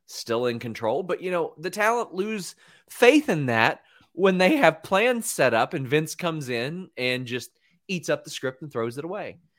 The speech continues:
So, um, the, the, the sad reality is, as, as What's the Percentage Wood says, midlife crisis Vince at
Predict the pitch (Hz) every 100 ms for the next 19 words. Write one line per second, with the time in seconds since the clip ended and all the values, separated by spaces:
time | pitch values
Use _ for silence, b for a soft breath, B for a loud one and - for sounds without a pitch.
0 | _ _ - 151 143 139 135 135 120 117
1 | - _ _ _ - 156 - 170 156 156
2 | 165 - 226 262 202 143 170 202 123 95
3 | 92 113 - 107 104 117 107 117 107 107
4 | 120 107 95 123 117 90 107 110 113 110
5 | - 113 110 98 87 107 107